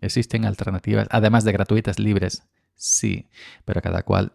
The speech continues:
se acostumbra a la herramienta que se acostumbra y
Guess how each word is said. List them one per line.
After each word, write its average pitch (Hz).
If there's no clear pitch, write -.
se -
acostumbra 98
a 98
la 92
herramienta 90
que 92
se 104
acostumbra 101
y 95